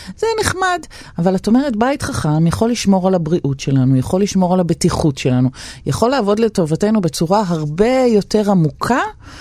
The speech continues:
מאשר, אה, גימיקים טכנולוגיים כאלה ואחרים, אה,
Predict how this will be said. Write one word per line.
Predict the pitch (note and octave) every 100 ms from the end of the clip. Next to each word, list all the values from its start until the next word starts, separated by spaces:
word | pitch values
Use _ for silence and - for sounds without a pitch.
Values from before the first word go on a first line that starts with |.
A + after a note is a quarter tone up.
| - -
מאשר, | F3 F3+ F3 - G3+ F#3
אה, | F3+ D#3
גימיקים | D3+ F3 E3+ - D#3+
טכנולוגיים | E3 D3 D#3 D#3 D3+
כאלה | C#3+ D3+ D3+
ואחרים, | C#3 C3 C#3 D3+ D3+
אה, | D3+